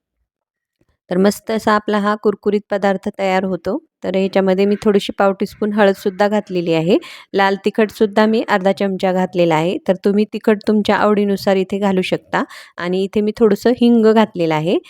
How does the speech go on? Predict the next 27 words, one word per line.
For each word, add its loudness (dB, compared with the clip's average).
आता 0
याच्यामध्ये 2
मी 0
दोन 0
मोठे 0
चमचे, 0
अ, 2
तांदुळाचं 2
पीठ -6
आणि -2
त्याच 0
मापाने 0
मी -4
इथे -4
बेसन 0
पीठसुद्धा 0
घातलेलं -2
आहे. -2
तर -2
आता 2
याला 2
व्यवस्थित -2
असं -2
मिक्स -4
करून 4
घ्यायचं 0
आहे. 0